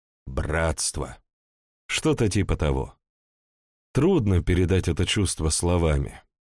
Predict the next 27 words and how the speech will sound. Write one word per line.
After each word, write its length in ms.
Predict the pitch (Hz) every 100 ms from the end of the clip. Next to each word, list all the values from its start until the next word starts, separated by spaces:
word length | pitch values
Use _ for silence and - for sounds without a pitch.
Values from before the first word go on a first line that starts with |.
| _ _ _
А 80 | 73
для 160 | 71 78
меня 400 | 85 101 123 117
оно 220 | 107 98
вообще 580 | 85 85 82 - - 123
было 220 | 104 82
непривычным. 800 | 76 71 78 73 71 - 67 - - _ _ _ _ _ _ -
Никогда 720 | 82 113 113 117 110 110 120
не 120 | 101
любил 360 | 90 87 92 80
людей 580 | 80 85 85 71 67 - -
и 120 | 104
не 200 | 131 131
имел 240 | 120 113
привязанностей. 960 | 101 101 98 87 71 67 67 - - - _ _ _ _ _ _ _ 101
Друзей 420 | 101 123 165 165
не 140 | 85
заводил, 720 | 73 71 78 98 139 117 76 76
только 300 | 123 123 95
товарищи 640 | - 92 98 110 85 - 78
и 140 | 73
коллеги. 600 | - 73 76 71 62 - _ _ _ _ -
Любые 400 | 73 90 127 123
привязанности 840 | 95 104 123 110 104 98 92 92
всегда 380 | 80 90 85 107
заканчиваются 920 | 87 82 - 92 80 85 76 73 - 73
плохо. 540 | 76 76 76 -